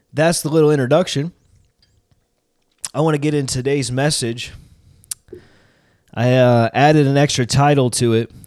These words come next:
Why Most Christians Don't, what did I call it? Walk in the Power of God?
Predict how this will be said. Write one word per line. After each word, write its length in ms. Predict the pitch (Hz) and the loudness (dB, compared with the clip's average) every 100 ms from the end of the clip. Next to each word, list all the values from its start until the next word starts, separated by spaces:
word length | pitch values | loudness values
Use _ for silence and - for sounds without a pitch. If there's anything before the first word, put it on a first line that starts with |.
| - | -20
Why 520 | - 107 127 143 151 151 | -10 -2 2 2 4 2
Most 440 | 139 147 151 - | 4 4 2 0
Christians 880 | - 156 135 - 110 110 - - - _ _ _ _ _ _ _ _ 113 | -2 -2 -2 -4 -4 -4 -8 -12 -18 _ _ _ _ _ _ _ _ -6
Don't, 680 | 113 139 143 147 143 - - _ _ _ _ _ _ _ _ _ - | 0 2 2 -2 -6 -16 -18 _ _ _ _ _ _ _ _ _ -10
what 100 | 123 | -6
did 100 | 147 | -4
I 80 | 147 | -4
call 300 | - 131 147 | -4 -4 -4
it? 140 | 135 _ - | -4 _ -10
Walk 380 | 110 127 139 147 | -2 0 0 -2
in 60 | |
the 100 | 139 | -4
Power 340 | 120 143 143 135 | -2 0 0 0
of 80 | 127 | -2
God? 300 | 139 143 | -4 -4